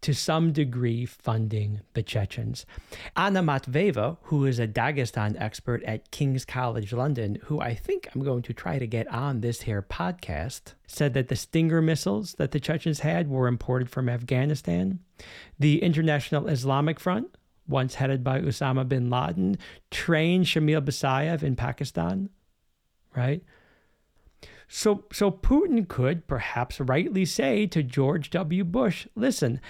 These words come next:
I don't wanna have to attack Chechnya,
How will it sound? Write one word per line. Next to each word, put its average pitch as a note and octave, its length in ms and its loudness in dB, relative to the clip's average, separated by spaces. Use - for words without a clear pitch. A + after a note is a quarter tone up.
I G#3+ 120 4
don't G3 180 2
wanna D3 560 2
have C3 360 0
to A#2+ 160 0
attack A#2+ 420 -4
Chechnya, D#3+ 720 -2